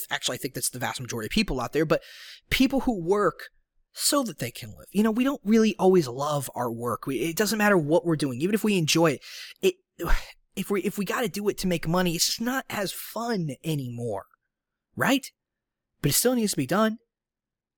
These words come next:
You know, th-, th-, there's, there's a lot to be said for doing what you love. And I'm all for that, but there's always gonna be things that you don't love that you have to do in order to do the things that you love, right?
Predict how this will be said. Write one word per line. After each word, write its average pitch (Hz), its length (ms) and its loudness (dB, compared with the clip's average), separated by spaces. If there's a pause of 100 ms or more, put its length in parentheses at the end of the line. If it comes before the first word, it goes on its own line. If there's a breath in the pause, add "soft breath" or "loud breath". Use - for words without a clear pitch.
(560)
You 160 120 4
know, 214 120 4
th-, 196 140 4
th-, 196 220 -8
there's, 233 420 -2
there's 247 220 -2
a 269 40 -6
lot 330 200 -4
to 294 60 -14
be 247 80 -2
said 262 300 0
for 165 220 2
doing 180 380 -2
what 170 240 -2
you 170 80 2
love. 226 480 -6 (160)
And 190 100 4
I'm 285 100 2
all 302 160 4
for 311 240 0
that, 139 160 -2
but 165 120 0
there's 190 240 -2
always 233 240 0
gonna 214 100 -2
be 190 60 4
things 175 440 0 (360 loud breath)
that - 200 2
you 147 200 -8
don't 233 320 2
love 107 300 -8
that - 120 -14
you 170 100 -4
have - 380 -4
to - 100 -6
do 110 380 -10 (540)
in 202 160 2
order 185 240 0
to 240 100 -6
do 202 180 4
the 254 120 2
things 139 200 -4
that 220 120 -4
you 302 100 4 (100)
love, - 240 -6 (320)
right? - 300 -4